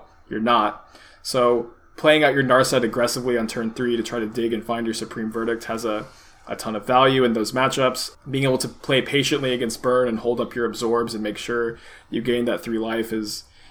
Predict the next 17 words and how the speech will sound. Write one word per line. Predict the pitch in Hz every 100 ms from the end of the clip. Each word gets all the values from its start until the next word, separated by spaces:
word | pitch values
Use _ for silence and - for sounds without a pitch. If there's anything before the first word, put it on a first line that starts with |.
| -
is | - 117
really | 127 120
important. | 107 - 147 143 139 - 120
Uh, | 120 107
in | 147
the | 143
control | 143 - 196 196
decks, | 131 135 - -
in | 135
the |
control | 135 123 143
mirrors, | 123 131 151 123 120 - -
um, | 117 113 107 107 -
you | 127
know, | 110 104 - - - - - 143
uh, | 120 92 -
s-, | - -